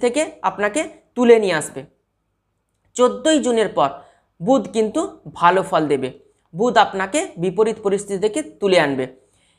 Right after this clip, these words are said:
এই মাসে কোনো ইনভেস্ট করার থাকলে, জমি, বাড়ি,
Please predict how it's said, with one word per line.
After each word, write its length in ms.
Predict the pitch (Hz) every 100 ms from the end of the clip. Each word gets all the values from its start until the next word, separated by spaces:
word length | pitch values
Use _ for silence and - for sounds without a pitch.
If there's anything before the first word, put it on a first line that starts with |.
| _ _ _ -
এই 140 | 285 277
মাসে 180 | 277 294
কোনো 200 | 269 269 254
ইনভেস্ট 340 | 233 240 294 294 233
করার 200 | 214 190
থাকলে, 260 | 196 156 143 143 _ _ _ _ _ _ _ _ _ _ -
জমি, 400 | 170 262 254 269 196
বাড়ি, 280 | 214 226 240